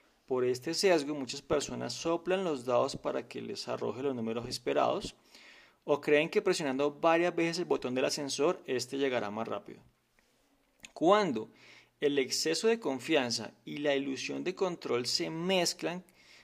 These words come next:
con la racionalidad limitada, los resultados financieros no van a ser muy alentadores. Tenemos otro sesgo importante, que es el sesgo del statu quo,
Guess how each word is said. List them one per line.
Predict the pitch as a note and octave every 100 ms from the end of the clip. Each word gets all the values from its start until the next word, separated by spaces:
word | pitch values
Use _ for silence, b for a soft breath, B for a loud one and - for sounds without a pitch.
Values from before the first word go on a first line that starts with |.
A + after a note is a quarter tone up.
| B
con | - C#3
la | C3
racionalidad | B2 B2 C#3+ C3 A#2+ A#2+ A#2 A#2
limitada, | D#3 F#3 F#3 F3 D#3+ B2+ C#3 G3+ B B B _
los | B2+
resultados | A#2+ B2 A#2 A#2+ C3
financieros | D#3+ C#3+ C3+ C#3+ C3+ F3 - - b b b - -
no | A#2+ A#2+
van | C3+ D#3
a |
ser | D#3 D#3+ D3
muy | D3+ D#3+ E3
alentadores. | E3 D3+ - C3+ E3+ B2 - - - _ _ _ _ _ _ _ _ _ - -
Tenemos | C3 C3+ E3+ G3
otro | G3
sesgo | F#3+ F3+
importante, | G#3 G#3+ C3 - A#2+ A#2 -
que | -
es | B2+
el | A#2+
sesgo | C#3 B2+
del | D3 B2+
statu | A2+ - A2 C3 -
quo, | - A#2+ -